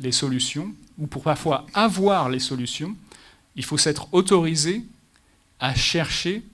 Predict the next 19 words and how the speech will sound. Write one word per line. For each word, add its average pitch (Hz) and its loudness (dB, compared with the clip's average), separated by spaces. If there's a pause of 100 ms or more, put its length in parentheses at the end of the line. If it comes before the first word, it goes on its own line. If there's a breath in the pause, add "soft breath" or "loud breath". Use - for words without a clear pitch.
(160)
de 127 -4
façon 170 -4 (440)
bien 139 -2
moins 156 -2
cadrée, 143 -4
bien 143 -6
moins 156 0
dirigée. 123 -8 (840 loud breath)
Et, 127 -2
euh, 120 -4 (380 loud breath)
et, 123 -12
et 127 -6
je - -8
trouve 208 -10
que 180 -6
le, 127 -6 (100)
alors, 113 -10 (1700)
sans, 131 -2
euh, 113 -14